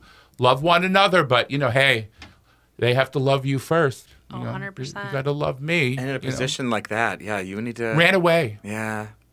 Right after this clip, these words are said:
Speaker 1: Yeah, I was in Home Depot. <laughs>
Speaker 3: Yeah.
Speaker 2: Shopping
Speaker 1: So,
Speaker 2: for plants, you know.
Speaker 1: I don't know what we were,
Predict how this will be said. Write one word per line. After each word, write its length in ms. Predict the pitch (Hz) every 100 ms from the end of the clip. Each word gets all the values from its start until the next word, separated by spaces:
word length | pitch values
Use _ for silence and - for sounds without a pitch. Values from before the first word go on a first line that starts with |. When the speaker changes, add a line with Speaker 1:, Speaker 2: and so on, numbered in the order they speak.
| _ -
Speaker 1:
Yeah, 180 | 165 226 _
I 40 | 127
was 100 | 120
in 60 |
Home 240 | 123 165 156
Depot. 480 | 131 - - - -
<laughs> 180 | - -
Speaker 3:
Yeah. 300 | 117 113 92 - - - - - 494 - - 415 - - - - - 233 -
Speaker 2:
Shopping 460 | - 190 202 208
Speaker 1:
So, 60 | 226
Speaker 2:
for 100 | 220
plants, 800 | - 196 185 185 190 190 - -
you 120 | 226
know. 80 | 202
Speaker 1:
I 80 | 330
don't 140 | 285
know 100 | 180
what 180 | 151 165
we 80 | 151
were, 140 | 151